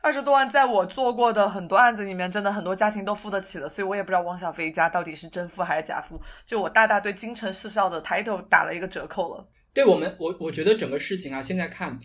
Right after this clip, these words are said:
Speaker 2: 好像怎么看都没有一个输家。我觉得我们大家一起来讨论一下，大家会觉得这个事情演变到最后，这个赢家到底是谁？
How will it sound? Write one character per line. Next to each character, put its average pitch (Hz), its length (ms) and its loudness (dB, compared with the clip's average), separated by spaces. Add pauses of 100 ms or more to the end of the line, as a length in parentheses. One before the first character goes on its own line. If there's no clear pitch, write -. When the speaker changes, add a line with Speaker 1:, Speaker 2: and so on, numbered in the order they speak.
Speaker 2:
好 - 160 -2
像 190 340 2
怎 - 160 -2
么 139 140 -2
看 185 400 -2
都 208 100 4
没 165 160 0
有 156 140 0
一 131 80 -6
个 151 100 -4
输 196 320 -4
家。 135 240 -4
我 113 100 -2
觉 113 60 -4
得 160 60 2
我 180 60 4
们 180 100 4
大 208 100 4
家 196 100 4
一 196 80 2
起 185 120 -6
来 139 80 -4
讨 110 220 -10
论 117 120 -10
一 127 60 -12
下， 143 100 -2
大 160 80 0
家 202 80 0
会 226 180 -4
觉 127 120 -6
得 151 100 2
这 208 100 0
个 160 140 0
事 190 180 0
情 135 260 -4
演 127 140 -2
变 160 120 0
到 165 100 -2
最 190 140 -2
后， 180 40 0
这 180 120 -4
个 160 40 0
赢 - 220 -2
家 180 140 4
到 170 120 -2
底 - 120 -8
是 131 100 -10
谁？ 92 340 -8